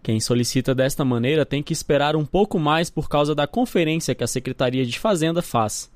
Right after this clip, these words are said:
O programa Nota Legal foi criado em dois mil e oito e devolve para o contribuinte que registra o C P F na nota fiscal até trinta por cento do I C M S,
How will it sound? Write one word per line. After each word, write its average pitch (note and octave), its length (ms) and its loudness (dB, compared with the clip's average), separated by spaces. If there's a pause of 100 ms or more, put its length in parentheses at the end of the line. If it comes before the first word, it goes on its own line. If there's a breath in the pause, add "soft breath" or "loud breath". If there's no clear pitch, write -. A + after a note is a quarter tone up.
(160)
O G2+ 80 -8
programa A#2 460 2
Nota C#3+ 320 0
Legal C3+ 340 2
foi C3+ 160 -2
criado B2+ 360 0
em A#2+ 60 2
dois A#2 160 2
mil C#3+ 160 2
e D#3 140 4
oito C#3+ 340 2 (320 soft breath)
e A2+ 120 -2
devolve A#2+ 400 2
para A#2+ 200 0
o A#2 60 -4
contribuinte C3 720 0
que - 100 -4
registra A#2+ 460 0
o - 20 -6
C D#3+ 160 0
P D3 140 0
F B2 240 -2
na A#2 100 -2
nota A2+ 220 -4
fiscal D3 420 -2 (260 soft breath)
até F3 360 -2
trinta A#3 400 -2
por F#3+ 120 -4
cento C#3 300 -2
do C3 100 2
I C#3+ 80 4
C D3+ 180 0
M C3 200 2
S, D#3+ 420 0